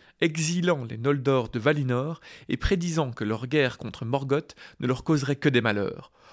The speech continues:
En raison de leur orgueil et de leur cruauté à massacrer les leurs, ils seraient complètement abandonnés par les Valar et ne recevraient aucune aide d'eux ou des habitants de Valinor dans leur lutte.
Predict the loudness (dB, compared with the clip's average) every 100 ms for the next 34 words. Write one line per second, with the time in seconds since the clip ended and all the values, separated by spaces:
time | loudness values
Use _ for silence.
0 | -4 2 4 4 4 2 2 -2 2 2
1 | 2 0 -2 -6 0 2 2 0 -4 -2
2 | -4 -4 -4 0 2 4 2 0 -6 -18
3 | -12 -4 -2 -2 -2 -2 -2 0 -2 0
4 | -2 0 2 4 4 4 2 0 0 0
5 | 0 0 -2 0 4 6 6 2 0 2
6 | 0 2 2 4 4 2 6 6 6 -2
7 | 0 2 4 2 2 2 2 2 2 2
8 | 2 0 0 -2 -4 -6 _ -20